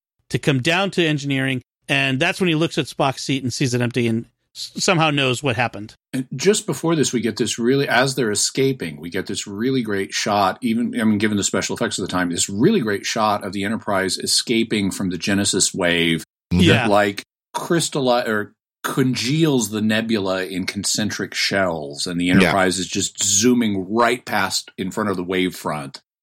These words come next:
Speaker 3: Yep.
Speaker 2: to
Speaker 1: Right.
Speaker 2: get out of the way of this thing.
Speaker 1: And we have this, uh, uh, this awesome animation of the Genesis planet forming at different points. Like, it's,
Speaker 2: Mm-hmm.
Speaker 1: it's, it's, it's still
Speaker 3: Mm-hmm.
Speaker 1: molten, and yeah, it's really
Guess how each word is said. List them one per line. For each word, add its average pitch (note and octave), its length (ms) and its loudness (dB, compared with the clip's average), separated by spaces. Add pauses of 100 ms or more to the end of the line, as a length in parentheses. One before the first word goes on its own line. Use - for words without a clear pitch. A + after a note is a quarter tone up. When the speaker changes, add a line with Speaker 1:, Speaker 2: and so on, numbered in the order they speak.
(140)
Speaker 3:
Yep. G2 100 6
Speaker 2:
to C#3 40 6
Speaker 1:
Right. C#3+ 80 6
Speaker 2:
get - 100 2
out E2+ 180 4
of E2 60 -4
the E2 60 -4
way F2 160 2
of D#2+ 80 0
this D2 220 -6
thing. - 320 -16 (460)
Speaker 1:
And G3 140 2
we G#3+ 80 4
have G#3+ 80 -2
this, E3 220 2
uh, E3+ 400 0
uh, - 280 -2
this D#3 200 0
awesome G3 440 2
animation D#3+ 600 0
of C#3+ 460 0 (360)
the C#3+ 120 2
Genesis E3+ 460 0
planet C#3 380 0
forming E3 720 2
at D#3+ 120 0
different F3 300 0
points. E3+ 320 2
Like, C#3 140 2
it's, A#2+ 140 -4
Speaker 2:
Mm-hmm. A#2+ 300 4
Speaker 1:
it's, D3+ 100 2 (180)
it's, - 40 -18 (100)
it's B2 200 4
still A2+ 160 8
Speaker 3:
Mm-hmm. C3+ 120 8
Speaker 1:
molten, D3+ 720 2
and A#2 140 0 (300)
yeah, C3 240 2
it's B2+ 260 -2
really E3 560 2